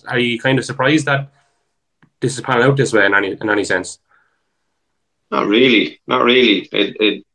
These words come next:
Speaker 2: certainly it's, it's a, it's a two-horse race for the championship. Um, I've said it before, I'll say it again. I think the team will lean towards Max, but in fairness to Checo, like, he drove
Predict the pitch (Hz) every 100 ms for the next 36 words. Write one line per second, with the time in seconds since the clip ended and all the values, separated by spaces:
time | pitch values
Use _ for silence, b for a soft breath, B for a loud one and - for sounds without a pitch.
0 | - - 131 - 135 117 104 - 104 98
1 | 104 92 101 98 98 113 104 101 98 101
2 | 95 78 87 98 90 78 82 - 87 87
3 | 82 78 _ _ _ _ - 76 - 107
4 | 107 90 - 107 101 92 98 95 95 101
5 | 92 101 101 - _ - - 110 110 104
6 | 104 101 107 98 - _ _ - 98 107
7 | 101 110 120 - - 101 - _ _ _
8 | _ _ - - 156 123 120 101 127 131
9 | 120 98 98 101 101 131 127